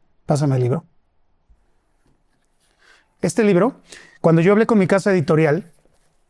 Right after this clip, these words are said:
me dijeron, "No, hombre, para lo que hablas y lo que sabes, podemos hacer un libro de doce capítulos". Porque el motriz no lo va a leer. Voy a hacer tres libros. Un emocional va a conectar con estos colores.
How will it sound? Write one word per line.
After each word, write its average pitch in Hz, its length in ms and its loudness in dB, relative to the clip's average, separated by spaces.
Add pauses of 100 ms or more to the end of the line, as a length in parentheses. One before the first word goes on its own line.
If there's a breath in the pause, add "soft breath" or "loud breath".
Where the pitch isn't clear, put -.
(120)
me 160 100 2
dijeron, 165 320 2
"No, 220 80 4
hombre, 214 200 4
para 143 200 -2
lo 151 120 0
que 165 120 0
hablas 214 360 0
y 208 140 0
lo 151 140 2
que 156 100 -2
sabes, 170 260 -2
podemos 170 320 0
hacer 170 220 -2
un 180 180 2
libro 175 220 2
de 151 120 0
doce 165 240 -2
capítulos". 151 520 -4 (1400)
Porque 143 220 -2
el 139 60 2
motriz 143 300 0
no 147 100 2
lo 139 100 2
va 131 80 0
a - 20 2
leer. 123 340 -6 (2250)
Voy 143 140 0
a 151 40 2
hacer 143 280 -2 (420)
tres 143 240 -2
libros. 208 480 0 (2750)
Un 214 140 4
emocional 180 480 2
va 190 60 4
a - 40 -16
conectar 151 500 -2
con 147 180 -2
estos 147 220 -4
colores. 135 440 -4